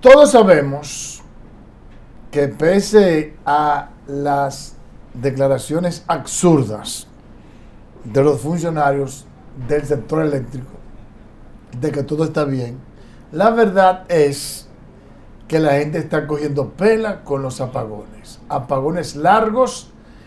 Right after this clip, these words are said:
e intermitentes y un incremento vertiginoso, yo diría que geométrico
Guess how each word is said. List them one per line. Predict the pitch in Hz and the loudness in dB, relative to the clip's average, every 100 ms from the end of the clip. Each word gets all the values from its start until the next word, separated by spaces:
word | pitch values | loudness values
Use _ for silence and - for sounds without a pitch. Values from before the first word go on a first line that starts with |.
| - - | -20 -6
e | 151 | -4
intermitentes | 156 151 151 151 139 151 127 110 135 - | -2 -2 -4 -4 -4 -4 -4 -8 -14 -14
y | 143 | -10
un | 156 | -8
incremento | 175 160 160 165 165 156 151 | -6 -6 -6 -4 -6 -4 -6
vertiginoso, | 131 156 196 180 156 170 147 143 139 143 127 - 101 - - - - - - | -2 0 0 0 -6 -6 -4 -4 -4 -4 -6 -10 -18 -20 -20 -20 -20 -20 -6
yo | 147 | -2
diría | 165 165 156 | -2 0 -2
que | 143 147 | -2 -4
geométrico | 131 165 175 170 156 156 147 156 156 180 | 0 4 4 4 0 -4 -4 -6 -6 -8